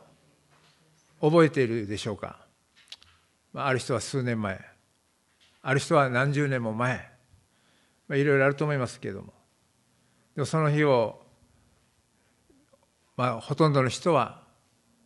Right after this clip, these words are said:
覚えていると思いますけれども、イエス様に対する信仰告白はですね、私たちに驚くべき変化をもたらしたと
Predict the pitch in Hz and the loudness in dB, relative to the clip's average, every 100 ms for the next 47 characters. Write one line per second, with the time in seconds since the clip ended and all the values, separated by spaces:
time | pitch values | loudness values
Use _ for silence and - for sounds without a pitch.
0 | - 135 139 131 113 107 104 101 95 - | -4 2 2 2 -2 -2 -4 -4 -8 -10
1 | 107 101 120 101 - _ _ _ _ _ | -10 -6 -6 -8 -12 _ _ _ _ _
2 | _ _ _ _ _ _ _ _ _ 165 | _ _ _ _ _ _ _ _ _ 4
3 | 185 220 190 165 139 147 139 143 131 - | 6 6 6 6 6 6 6 2 -2 0
4 | 156 151 147 139 127 139 - 123 107 - | 0 0 2 2 2 0 0 -4 -4 -4
5 | 104 95 98 - 107 98 135 _ _ _ | -4 -4 -8 -8 -8 -8 -12 _ _ _
6 | _ _ _ _ _ _ _ _ - 147 | _ _ _ _ _ _ _ _ -2 4
7 | 185 185 185 143 131 120 120 - _ - | 6 6 2 0 -2 -4 -4 -10 _ -2
8 | 160 190 202 196 185 185 180 151 180 170 | 4 8 6 6 4 4 2 2 2 0
9 | 165 190 143 139 151 147 143 - 135 - | 2 2 2 2 4 4 2 -2 -8 -6
10 | 98 | -8